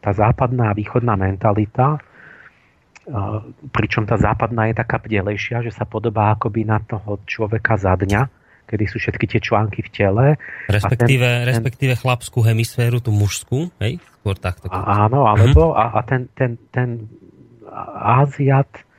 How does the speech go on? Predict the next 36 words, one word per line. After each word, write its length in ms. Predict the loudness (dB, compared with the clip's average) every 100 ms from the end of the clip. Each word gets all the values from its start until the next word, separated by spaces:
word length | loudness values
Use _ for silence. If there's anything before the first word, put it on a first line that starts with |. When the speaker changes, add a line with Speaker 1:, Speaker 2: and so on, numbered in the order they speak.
| _ -20 -20 _ _
Speaker 1:
ten 140 | -6 0
Áziec 540 | 2 4 4 4 0
ako 160 | -2 0
keby 240 | 0 0
bol 140 | 0 -2
trošku 400 | 0 0 0 -4 -6 -4
podobný 460 | -2 0 0 -2
v 60 | -4
stave, 440 | -4 0 2 4 4 2
keď 180 | 0 -4 -4
človek 400 | -4 0 0 -4
spí, 340 | -6 -4 -4 -4 _ _ _ _
alebo 220 | -4 0
Speaker 2:
Mhm. 20 | 2
Speaker 1:
keď 40 | 4
sa 80 | 2
mu 140 | 2
sníva. 560 | -2 0 0 2 -2 -4 _ _ _ _ _ _ _ _ _ _ _ _ _
Nie, 160 | -10 -8
že 80 | -6
potom 400 | -8 -2 -2 -2 _ _ _ _ -20 -20 -14 -6
má 160 | -2 0
také, 380 | -2 -2 -2
že 100 | -2
akoby 400 | -6 -6 -4 -4
za, 140 | -4 -2
za 180 | 0 0
dňa, 380 | 0 -2 -4
že 160 | -2 -4
oni 160 | -4 -2
majú 160 | -2
trošku 320 | -2 -4 0 -2
akoby 380 | 0 -2 -2
mali 240 | 0 2 2
rozpojené 840 | 2 0 2 2 4 2 2 0 -6 -20 -2 -2 -2 -8 -8 -4
tie, 240 | 0 0